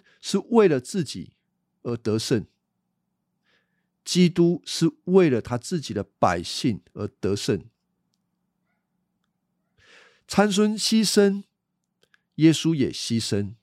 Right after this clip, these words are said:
参孙被戏弄，但是他被抓，被戏弄的原因，是因为他在别人的土地上面杀人，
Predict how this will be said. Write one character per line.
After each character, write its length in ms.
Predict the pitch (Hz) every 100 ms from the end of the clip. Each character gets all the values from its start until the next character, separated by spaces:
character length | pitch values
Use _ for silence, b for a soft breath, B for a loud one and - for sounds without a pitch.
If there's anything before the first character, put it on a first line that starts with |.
| _ _ _ b b b
参 320 | - 196 214
孙 320 | 214 - 202 196
被 180 | 208
戏 400 | 170 - - 220
弄， 300 | 180 185 113 _ _ _ _ _ _ _ _ _ _ _
但 200 | - 202
是 360 | 175 190 151 - _ _ _ _ _ _
他 140 | 190
被 300 | 185 - 226
抓， 460 | 165 190 175 165 - _
被 140 | - 214
戏 400 | - - 240 208
弄 160 | 202
的 100 | 165
原 280 | 135 131 135
因， 280 | 160 156 156 -
是 160 | - -
因 300 | - 196 208
为 260 | 214 127 -
他 160 | -
在 140 | 160 180
别 240 | - 160
人 120 | 208
的 80 | 185
土 180 | - 127
地 100 | 160
上 160 | 151 165
面 100 | 147
杀 320 | - 139 147
人， 260 | 101 76